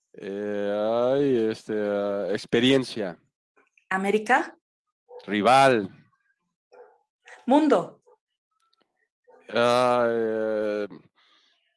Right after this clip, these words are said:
Speaker 1: protegerlo, ¿no?
Speaker 2: Selección mexicana.
Speaker 1: Eh, lo mejor.
Speaker 2: Qatar.
Speaker 1: Eh,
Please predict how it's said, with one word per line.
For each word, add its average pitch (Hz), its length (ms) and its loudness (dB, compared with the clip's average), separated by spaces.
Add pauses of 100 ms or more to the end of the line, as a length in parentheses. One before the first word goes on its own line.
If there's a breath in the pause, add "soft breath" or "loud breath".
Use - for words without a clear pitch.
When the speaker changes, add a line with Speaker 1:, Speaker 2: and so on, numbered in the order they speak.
(440)
Speaker 1:
protegerlo, 131 800 2
¿no? 139 160 -10 (1040 loud breath)
Speaker 2:
Selección 262 480 0
mexicana. 233 600 -2 (1400)
Speaker 1:
Eh, 110 580 -2
lo 127 240 2
mejor. 127 420 0 (880)
Speaker 2:
Qatar. 226 560 0 (2000)
Speaker 1:
Eh, 117 1160 -2